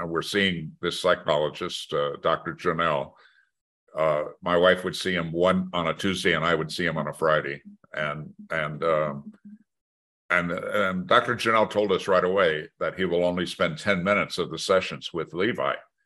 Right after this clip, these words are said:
because you cannot do cognitive, we found, you cannot do cognitive therapy with a, with a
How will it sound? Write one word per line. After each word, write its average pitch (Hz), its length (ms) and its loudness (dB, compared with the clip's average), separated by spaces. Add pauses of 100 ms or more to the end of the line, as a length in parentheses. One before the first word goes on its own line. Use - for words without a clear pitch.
(260)
because 87 280 -2
you 87 60 -4
cannot 92 520 0
do 92 220 -2
cognitive, 78 560 0
we 82 140 -8
found, 73 400 -2 (480)
you - 120 -4
cannot 95 440 2
do 90 160 0
cognitive 80 720 -2
therapy 80 520 4
with 73 200 -4
a, 71 160 -2 (180)
with 80 300 -4
a 73 380 -4